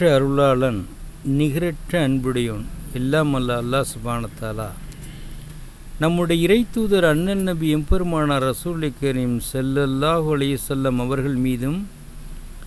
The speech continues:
அவர்களின் சத்திய சஹாபாக்கள் மீதும்,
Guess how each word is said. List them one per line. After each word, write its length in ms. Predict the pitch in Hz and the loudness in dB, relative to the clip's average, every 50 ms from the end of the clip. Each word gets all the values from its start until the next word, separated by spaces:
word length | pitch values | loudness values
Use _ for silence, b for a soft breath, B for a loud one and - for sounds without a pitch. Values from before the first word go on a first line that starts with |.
| - - - - - - - - - - - | -16 -16 -16 -18 -18 -16 -16 -14 -12 -8 -2
அவர்களின் 600 | - 143 156 180 202 190 190 185 175 170 156 - - - | 0 0 2 2 2 2 4 4 4 2 2 2 2 2
சத்திய 520 | 170 156 151 - - 214 214 208 190 156 135 - | 2 0 -2 -2 0 4 6 6 6 6 4 2
சஹாபாக்கள் 800 | 156 156 160 190 208 196 175 185 175 151 - - - 160 156 151 147 147 | 0 0 2 2 0 2 2 2 0 0 0 -4 -2 0 2 2 2 4
மீதும், 420 | 147 147 147 143 135 156 165 170 | 4 2 2 2 0 0 -2 -2